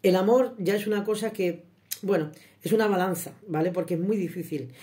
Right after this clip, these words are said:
Pero no porque nosotros seamos, eh, ni raritos, ni que seamos despe-, despegados, como se suele decir, o fríos. No, simplemente que es muy difícil, eh, entenderse con otra persona y otra persona que te admita o que te quiera o que te,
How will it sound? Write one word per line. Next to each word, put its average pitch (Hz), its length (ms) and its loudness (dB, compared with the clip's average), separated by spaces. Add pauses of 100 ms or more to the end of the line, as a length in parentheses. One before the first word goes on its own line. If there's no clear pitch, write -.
(160)
Pero 190 180 4
no 247 100 4
porque 226 240 0
nosotros 190 360 -4
seamos, 170 400 -2 (280)
eh, 160 540 10
ni 160 180 6
raritos, 208 680 2
ni 170 240 4
que 156 400 4
seamos 170 340 -2
despe-, 160 480 -4
despegados, 165 760 -4 (220)
como 156 180 0
se 156 100 0
suele 165 180 2
decir, 165 240 2
o 151 100 -2
fríos. 233 420 0 (240)
No, 165 220 0 (140)
simplemente 220 640 2
que 202 260 0
es 175 80 0
muy 202 160 2
difícil, 170 560 -6 (400)
eh, 165 360 10
entenderse 170 580 2
con 170 200 2
otra 180 220 -2
persona 180 400 -2
y 165 100 0
otra 175 140 -2
persona 180 300 -6 (240)
que 175 120 2
te 165 120 0
admita 190 680 -2
o 165 120 -4
que 165 120 0
te 156 160 -2
quiera 202 400 4 (200)
o 185 140 -2
que 180 120 0
te, 160 360 2